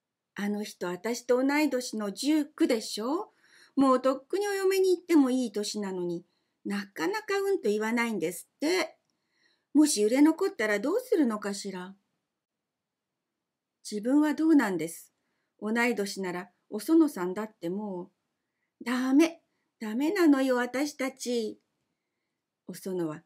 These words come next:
英二の言葉を遮って言った。「あたしも姉さんも縁遠い生まれつきなんですっ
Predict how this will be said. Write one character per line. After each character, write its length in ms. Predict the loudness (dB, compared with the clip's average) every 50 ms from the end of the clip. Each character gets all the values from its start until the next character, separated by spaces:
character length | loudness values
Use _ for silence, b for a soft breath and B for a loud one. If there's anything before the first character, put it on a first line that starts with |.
| _ _ _ _ _ _ _ -2
英 220 | -2 0 0 0
二 140 | -2 -4 -6
の 160 | -8 -8 -6
言 260 | -8 -6 -6 -4 -4
葉 140 | -4 -2 -4
を 80 | -4 -4
遮 420 | -6 -6 -6 -4 2 2 4 2
っ 20 | 2
て 180 | 0 _ -8 -8
言 140 | -8 -8
っ 20 | -10 _ _ _
た。 140 | -20 -20 -20 _ _ _ _ _ _ _ _ _ _ _ _ _ _ _ _ _ _ _ -20
「あ 20 | -14
た 160 | -12 -10 -8
し 160 | -6 0 0
も 100 | 2 4
姉 240 | 4 6 6 4 4
さ 160 | 2 -2 -4
ん 80 | -6 -6
も 160 | -8 -10 -14 b b b b b b _
縁 280 | 2 4 6 6 6 6
遠 240 | 4 4 4 6
い 100 | 6 6
生 60 | 4 4
ま 120 | 2 2
れ 100 | 0 -2
つ 100 | -4 -4
き 120 | 0 2 4
な 140 | 6 6 6
ん 60 | 6
で 140 | 4 2 0
す 120 | -4
っ 20 | -10